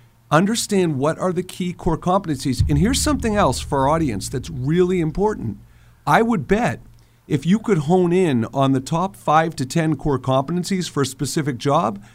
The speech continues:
I also bet you wouldn't weigh those core competencies equally.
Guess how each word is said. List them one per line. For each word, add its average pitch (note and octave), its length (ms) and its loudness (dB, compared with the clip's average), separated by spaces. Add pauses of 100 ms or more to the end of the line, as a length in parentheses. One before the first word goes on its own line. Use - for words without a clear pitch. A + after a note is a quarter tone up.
(300)
I D3+ 140 4
also G#3+ 360 2
bet D#3+ 280 -2
you D#3 220 2
wouldn't G3 360 2
weigh F#3+ 300 2
those D#3 300 2
core D#3+ 240 0
competencies D3+ 680 -2
equally. A#3 540 -2